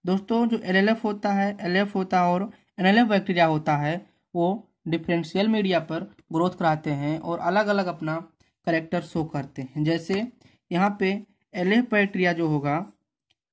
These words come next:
एलएफ़ बैक्टीरिया जो होगा, वो पिंक कॉलोनी प्रोड्यूस करेगा। कैसा? पिंक कॉलोनी, प्रोड्यूस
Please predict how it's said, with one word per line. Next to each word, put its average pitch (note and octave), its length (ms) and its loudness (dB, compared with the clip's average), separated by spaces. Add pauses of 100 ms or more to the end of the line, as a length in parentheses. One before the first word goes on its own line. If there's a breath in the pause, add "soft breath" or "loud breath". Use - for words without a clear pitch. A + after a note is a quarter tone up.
(120)
एलएफ़ F#3+ 300 2
बैक्टीरिया F3+ 460 0
जो D3+ 140 0
होगा, G3 480 -4 (360)
वो F#3+ 380 0 (520)
पिंक B3 260 6
कॉलोनी F3+ 540 2 (100)
प्रोड्यूस D#3+ 380 -2
करेगा। C#3 380 -8 (320)
कैसा? F3+ 420 -4 (560)
पिंक G#3 220 -2
कॉलोनी, C#3 500 -2 (1900)
प्रोड्यूस C#3+ 840 -8